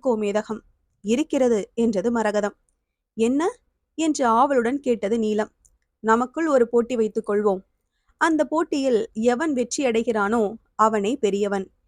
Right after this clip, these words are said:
என்று நாம் ஒப்புக்கொள்வோம்" என்றது மரகதம். "என்ன போட்டி அது?" என்று எல்லோரையும் முந்திக் கொண்டு வந்து முன்னால் கேட்டது வைரம். "பேராசை பிடித்த மனிதனை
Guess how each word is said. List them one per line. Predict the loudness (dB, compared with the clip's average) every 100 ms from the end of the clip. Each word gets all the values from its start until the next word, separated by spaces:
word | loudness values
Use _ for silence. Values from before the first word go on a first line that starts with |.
| _ _ 0
என்று | 0 0
நாம் | -2 0
ஒப்புக்கொள்வோம்" | 0 0 0 2 2 0 0 -4
என்றது | -2 -2 0
மரகதம். | 0 0 -2 -4 -8 _ _ _ _ _ -8
"என்ன | -2 2 2
போட்டி | 2 0 0 0
அது?" | 2 0 -2 -4 0
என்று | 0 2 0 0 2
எல்லோரையும் | 2 4 2 2 0 -2
முந்திக் | -2 -2 -2
கொண்டு | -2 -2 0
வந்து | -2 2 2 2
முன்னால் | -4 -2 0 0 0
கேட்டது | -6 -2 0
வைரம். | 0 0 -4 _ _ _ _ _ _ _ _ _ _ _ _ _ 2
"பேராசை | 6 8 6 4 0
பிடித்த | 0 -2 0
மனிதனை | 0 2 0 0